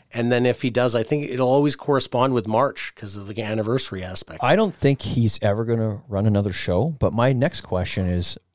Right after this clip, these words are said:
Speaker 2: why hasn't Omega maybe helped, uh, some of these, some of his friends out to get a job there? Like the Chris Stevens of the world, the Mike Angels of the world, even a Shellcross. Maybe not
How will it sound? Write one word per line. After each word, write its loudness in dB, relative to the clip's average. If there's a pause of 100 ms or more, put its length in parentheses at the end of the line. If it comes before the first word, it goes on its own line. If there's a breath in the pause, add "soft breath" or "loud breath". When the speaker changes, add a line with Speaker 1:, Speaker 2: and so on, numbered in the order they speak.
(140)
Speaker 2:
why -2
hasn't 0 (280)
Omega 2 (760)
maybe 4 (180)
helped, 0 (140)
uh, 0 (320)
some 2
of 2
these, 2
some 4
of 4
his 2
friends 2
out 2
to 2
get 4
a 2
job 0
there? -6 (260)
Like 2
the 4
Chris 2
Stevens 4
of 4
the 4
world, 6
the 4
Mike 2
Angels 4
of 2
the 6
world, 6 (200 loud breath)
even 2
a 4
Shellcross. 2 (320 loud breath)
Maybe 6
not 2